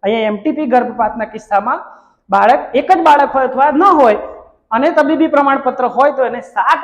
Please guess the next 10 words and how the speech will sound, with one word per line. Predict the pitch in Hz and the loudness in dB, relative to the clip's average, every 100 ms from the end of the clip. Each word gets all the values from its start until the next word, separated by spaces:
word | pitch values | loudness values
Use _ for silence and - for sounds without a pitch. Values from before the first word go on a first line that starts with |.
| - | -4
કામકાજના | 277 254 254 214 247 | -4 -2 -4 -4 -6
દિવસો | 220 220 220 226 | -6 -6 -6 -6
જેટલી | 202 202 214 | -6 -6 -6
રજા | 190 180 196 | -6 -2 -2
જે | 202 | -2
છે | 196 233 | -6 -6
એ | 175 - _ - | -8 -10 _ -8
અહીંયા | 175 190 254 - _ - | -6 -6 -8 -16 _ -10
મળી | 175 185 185 | -6 -4 -6
શકશે. | - - _ | -10 -20 _